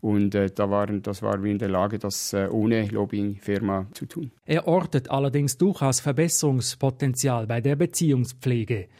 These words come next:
Speaker 2: Vor einigen Jahren hat die Schweiz ihre Denkfabrik in Washington, die Swiss Foundation of World Affairs, aus finanziellen Überlegungen eingestellt. Sie hatte die Aufgabe, einflussreichen Amerikanern die Schweiz näher zu bringen,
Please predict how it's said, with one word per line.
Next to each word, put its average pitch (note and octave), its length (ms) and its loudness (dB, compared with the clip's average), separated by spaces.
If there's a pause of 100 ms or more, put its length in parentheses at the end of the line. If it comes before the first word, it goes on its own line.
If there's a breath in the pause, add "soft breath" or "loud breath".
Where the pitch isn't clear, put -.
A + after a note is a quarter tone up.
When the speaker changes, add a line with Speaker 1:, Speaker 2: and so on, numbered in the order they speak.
(300 loud breath)
Speaker 2:
Vor - 180 -8
einigen A#2+ 420 0
Jahren D#3 480 4
hat B2 200 0
die B2 60 0
Schweiz D#3+ 500 0
ihre B2 240 0
Denkfabrik C3+ 680 -2
in A#2+ 140 0
Washington, D#3+ 640 2 (220 loud breath)
die C3 80 0
Swiss F#3 340 2
Foundation C#3 720 0
of B2+ 240 -2
World E3 340 2
Affairs, D#3+ 600 0 (280 loud breath)
aus D#3+ 220 -2
finanziellen F3+ 720 2
Überlegungen C3 720 2
eingestellt. A#2 880 -2 (300 soft breath)
Sie C3 200 0
hatte C#3 200 -2
die B2 140 -2
Aufgabe, D3+ 640 2 (260 loud breath)
einflussreichen C#3+ 840 0
Amerikanern C3 800 0
die D3 100 2
Schweiz D3+ 500 -2
näher C3+ 280 4
zu C#3+ 140 0
bringen, C#3 400 4